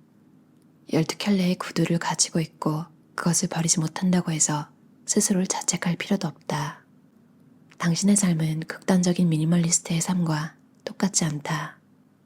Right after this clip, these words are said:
그런 사람들로부터 영감을 얻는다거나 앞으로 나아갈 힘을 얻지 않는 한 다른 사람과 자신을 비교하는 일은 쓸데없는 짓이다. 주변을 비우기 전 스스로에게 해볼 질문들.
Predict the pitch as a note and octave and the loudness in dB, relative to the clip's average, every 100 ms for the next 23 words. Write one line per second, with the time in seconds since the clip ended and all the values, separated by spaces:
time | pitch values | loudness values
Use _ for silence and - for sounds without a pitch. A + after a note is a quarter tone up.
0 | _ _ _ _ - F3+ F3 F3+ G#3 G3+ | _ _ _ _ -4 2 4 4 4 6
1 | G3+ F3+ F3 - E3 D#3 E3+ - _ - | 6 2 0 -4 -2 -2 -4 -12 _ 0
2 | E3 D#3+ F3 E3+ D3+ E3+ E3+ D#3+ D3+ D3+ | 2 4 4 2 2 2 2 0 -4 -6
3 | - _ _ _ _ _ - - G#3 E3+ | -10 _ _ _ _ _ -6 0 4 4
4 | D3+ D#3+ F3 G#3+ G#3+ D#3 - F3+ D#3+ D#3+ | 4 0 2 6 6 4 0 0 2 0
5 | D#3 D3+ D#3 - _ _ _ - F3+ F3+ | 0 -4 -8 -14 _ _ _ -2 2 4
6 | F#3 E3 E3 - E3+ - E3 - - F3 | 4 2 2 0 -2 0 0 -2 -2 2
7 | E3+ E3+ D#3 D#3 D3+ E3 - _ - G#3 | 2 2 0 -2 -2 -6 -10 _ -2 0
8 | G#3 G#3 G3 F3 F3+ - D#3 D3+ E3 - | 2 2 2 0 -2 -2 -2 -4 -8 -14
9 | _ - - _ _ _ _ _ _ - | _ -20 -20 _ _ _ _ _ _ -6
10 | - E3+ F#3 F#3 F3 E3+ E3 D#3+ D3+ D3+ | 0 4 4 2 0 0 0 0 0 -2
11 | D#3+ - - - A3 - G#3 G3+ G3 G3+ | -6 -10 -10 -2 0 2 2 4 2 2
12 | G3 - D#3+ E3 D3+ D3 D#3 | 0 0 0 0 0 -4 -8